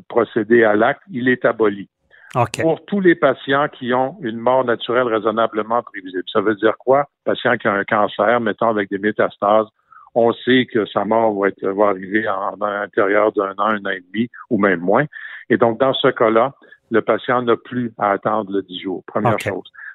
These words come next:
Speaker 1: La deuxième chose, c'est que dans la loi, il y avait le fait qu'on devait attendre jusqu'à la minute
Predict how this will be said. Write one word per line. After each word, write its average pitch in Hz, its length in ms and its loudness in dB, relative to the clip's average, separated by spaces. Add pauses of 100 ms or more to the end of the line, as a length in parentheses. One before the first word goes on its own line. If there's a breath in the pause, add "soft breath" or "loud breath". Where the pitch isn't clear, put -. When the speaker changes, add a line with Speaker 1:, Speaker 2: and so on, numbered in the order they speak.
Speaker 1:
La 107 80 0
deuxième 131 480 4
chose, 160 380 2
c'est 123 120 2
que 131 220 2
dans 123 180 0
la 120 140 4
loi, 117 300 0
il 139 80 -2
y 117 60 0
avait 113 240 2
le 113 140 -4 (120)
fait 151 200 2
qu'on 120 160 -6
devait 117 260 2
attendre 135 360 -2
jusqu'à 120 300 -4
la 120 140 2
minute 170 400 -4